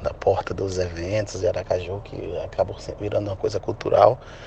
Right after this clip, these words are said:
assim, vou falar um pouco de um, de uma coisa que aconteceu numa época pré-Rua da Cultura, que foi, eu me juntei com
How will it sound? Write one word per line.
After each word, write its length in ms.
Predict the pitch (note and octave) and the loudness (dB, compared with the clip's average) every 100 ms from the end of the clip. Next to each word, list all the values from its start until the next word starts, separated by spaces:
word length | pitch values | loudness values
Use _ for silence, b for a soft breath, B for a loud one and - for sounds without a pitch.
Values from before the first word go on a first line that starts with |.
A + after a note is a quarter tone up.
| B B B B - - - | B B B B -16 -6 0
assim, 260 | A2 A#2 | 0 2
vou 140 | A2+ A2+ | 2 4
falar 300 | - A#2+ A#2+ | 10 12 12
um 80 | B2 | 8
pouco 460 | - - - - | 0 6 6 6
de 80 | B2 | 4
um, 200 | B2 B2 B B B - | 4 4 B B B 0
de 60 | B2 | 8
uma 160 | A#2+ | 8
coisa 200 | - B2 | 8 4
que 60 | A#2+ | 4
aconteceu 480 | A2+ B2 A2+ B2 B2 | 2 4 6 8 10
numa 160 | B2 | 12
época 220 | A#2 - A#2+ | 12 10 4
pré-Rua 600 | - C3 D#3 C3+ B2+ B2+ | 12 12 12 12 6 10
da 120 | B2 | 10
Cultura, 580 | - A2+ - B2 C#3 - - - B B B B - - | 8 -4 2 4 4 2 -4 -16 B B B B -14 -2
que 140 | A#2 | -2
foi, 500 | - - A2+ A2+ A2 | -2 2 10 10 10
eu 60 | A2 | 6
me 100 | A2+ | 2
juntei 480 | A#2 G#2+ A2 G#2+ | 0 2 4 4
com 440 | G2+ A2 G#2+ A2 | 4 4 4 2